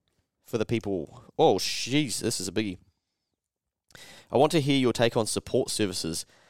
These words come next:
how to set up your support network and the importance of getting the right professionals around you for the journey.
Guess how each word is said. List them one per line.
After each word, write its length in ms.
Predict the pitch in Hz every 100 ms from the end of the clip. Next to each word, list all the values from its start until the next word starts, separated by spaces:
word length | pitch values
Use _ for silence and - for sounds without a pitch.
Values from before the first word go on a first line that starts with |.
| _
how 120 | - 139
to 140 | 139 -
set 260 | - 139
up 120 | 135
your 100 | 101
support 400 | 104 - - 127
network 340 | 107 76 98 -
and 120 | 104
the 60 | 98
importance 440 | 92 117 120 -
of 100 | 95
getting 200 | 104 101
the 60 | 92
right 180 | 101
professionals 520 | - - 120 - 95 92
around 320 | 95 98 95
you 60 |
for 120 | 95 90
the 80 |
journey. 420 | 87 92 104 85